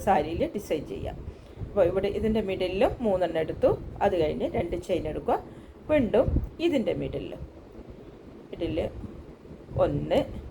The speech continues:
രണ്ട്, അത് കഴിഞ്ഞ് രണ്ട് ചെയിൻ, പിന്നെ വീണ്ടും അതേ സെയിം അതിൽ തന്നെ ഒന്ന്, രണ്ട്, പിന്നെ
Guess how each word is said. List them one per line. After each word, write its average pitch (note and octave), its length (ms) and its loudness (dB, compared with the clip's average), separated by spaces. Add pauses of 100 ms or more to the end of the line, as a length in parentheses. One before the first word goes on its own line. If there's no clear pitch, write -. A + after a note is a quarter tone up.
(2750)
രണ്ട്, D#3 420 2 (1300)
അത് E3+ 180 0
കഴിഞ്ഞ് D#3 280 -2 (100)
രണ്ട് D3 220 -2 (120)
ചെയിൻ, G#3+ 200 2 (1600)
പിന്നെ D#4+ 180 -10 (240)
വീണ്ടും D#3+ 320 -2 (240)
അതേ F#3+ 180 2 (180)
സെയിം A3+ 300 6 (520)
അതിൽ G#3 180 0 (120)
തന്നെ A#3 280 4 (440)
ഒന്ന്, F3 260 -2 (1500)
രണ്ട്, A3 300 2 (1120)
പിന്നെ A3 240 0